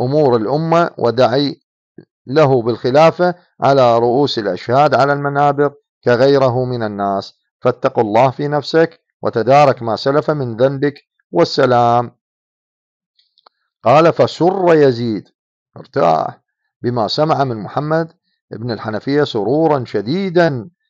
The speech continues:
ثم قال: فإني قابل منك ما أمرتني به، وإني أحب أن تكاتبني في كل حاجة تعرض لك من صلة أو تعاهد، ولا تقصرن في ذلك. فقال محمد بن الحنفية: أفعل ذلك إن شاء الله،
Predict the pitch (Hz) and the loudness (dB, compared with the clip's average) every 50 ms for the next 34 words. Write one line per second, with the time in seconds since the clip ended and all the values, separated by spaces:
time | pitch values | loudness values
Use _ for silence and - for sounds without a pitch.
0 | _ _ _ - 107 101 98 90 - 104 123 139 139 135 117 - 117 107 113 127 | _ _ _ -12 -10 -8 -8 -6 -2 0 2 2 2 0 0 -2 -4 -4 -4 -6
1 | 135 139 139 139 143 139 135 - - 110 120 120 113 113 113 104 98 104 135 170 | -8 -8 -8 -6 -6 -6 -6 -2 0 2 2 2 2 0 -6 -6 -8 -8 -8 -8
2 | 170 170 - 143 139 131 127 117 120 120 113 104 - - 110 110 104 98 92 98 | -8 -4 -4 -2 -2 0 -2 -2 -2 -2 -4 -6 -4 -6 -6 -6 -6 -10 -10 -12
3 | 90 - _ _ _ _ _ _ - 101 101 120 117 113 113 110 101 98 - - | -12 -12 _ _ _ _ _ _ -6 -4 -4 -4 -6 -8 -8 -8 -10 -6 -2 -2
4 | 175 175 160 156 147 - - 131 120 - 131 113 131 120 120 - - 117 120 123 | -2 -2 -2 -4 -2 -2 -2 -4 -6 -8 -6 -2 0 0 0 0 -2 -6 -6 -6
5 | 120 117 113 104 - 117 - - 202 233 - - - - 135 123 110 110 107 95 | -6 -8 -10 -10 -12 -14 -6 -6 -6 -4 -4 -4 -2 0 0 0 0 -2 -6 -8
6 | - _ _ _ _ _ _ - 151 120 120 127 127 117 113 123 120 - 131 120 | -8 _ _ _ _ _ _ 0 0 2 2 0 0 0 0 -2 -2 -2 -4 -6
7 | 117 110 - - 143 139 135 139 127 - 110 - - 113 101 120 135 139 123 117 | -8 -8 -6 -4 -2 0 0 0 0 -2 -4 -4 -6 -4 -2 0 0 0 2 0
8 | 135 131 127 _ _ _ _ _ _ - - 156 170 170 160 160 160 - - 143 | -2 -2 -4 _ _ _ _ _ _ 0 2 4 6 4 4 2 -2 -2 -2 -2
9 | - - 147 139 135 139 131 123 117 - - 113 95 101 87 85 80 - _ _ | -2 0 0 0 0 0 -2 -2 -6 -6 -6 -4 -4 -4 -4 -4 -8 -14 _ _
10 | _ _ _ _ _ _ - 92 - 139 143 135 113 98 85 - _ _ _ _ | _ _ _ _ _ _ -12 -4 0 2 2 2 2 -2 -6 -8 _ _ _ _
11 | _ _ - - - 120 131 135 123 110 104 98 101 87 - - 101 98 87 - | _ _ -18 -8 -8 -6 -4 -4 -4 -4 -6 -8 -8 -12 -12 -12 -12 -12 -10 -6
12 | 123 135 147 160 165 - - _ _ _ _ - 156 156 - - 131 139 139 131 | -4 0 0 0 0 -2 -6 _ _ _ _ 0 0 0 0 0 0 0 0 2
13 | 123 143 151 156 151 147 143 - 147 147 135 120 - - 165 170 165 151 143 135 | 2 4 4 4 4 2 -2 -2 -4 -4 -6 -6 -2 0 0 2 2 2 2 2
14 | 135 135 131 131 127 127 | 2 2 4 2 0 0